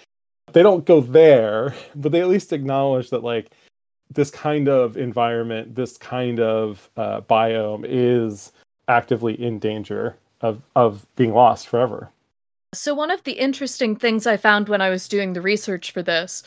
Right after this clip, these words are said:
Speaker 2: so there's not many notes about this movie at all. If you pull up the Wikipedia page, I think it's, like, two paragraphs, and that's it. So I had to dig a little bit deeper. And one thing that I found was,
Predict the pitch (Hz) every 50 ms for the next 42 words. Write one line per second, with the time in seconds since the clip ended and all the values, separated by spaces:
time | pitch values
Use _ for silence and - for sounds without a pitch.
0 | - - - - _ _ _ _ - - - 233 214 240 240 233 226 247 240 262
1 | 277 294 - - 285 277 247 220 202 196 190 185 180 180 - 202 185 180 175 175
2 | - 180 185 - - 185 180 180 175 180 175 170 170 - - - 196 175 170 175
3 | 165 - 127 - 214 - _ _ _ _ _ _ - 202 196 - 220 220 220 254
4 | 269 269 277 269 - 240 226 220 208 240 - - 202 208 202 202 190 - 214 190
5 | 185 180 175 - - - 185 - 233 220 285 277 - - 285 262 226 214 - -
6 | _ _ _ _ _ _ - - - 214 202 - 202 180 175 170 165 - 175 -
7 | - 214 233 - - - - _ _ - 208 196 202 190 180 180 180 - - 190
8 | 170 - - _ _ _ _ - - _ - - - 233 240 262 285 269 277 285
9 | 214 262 269 269 240 226 220 214 214 220 208 185 196 185 214 - - 185 175 170
10 | - - - - - _ _ _ _ _ - 196 208 240 269 302 330 320 - 320
11 | 302 285 262 247 247 226 226 - 208 190 185 185 190 190 180 - 190 180 175 180
12 | 180 180 175 - -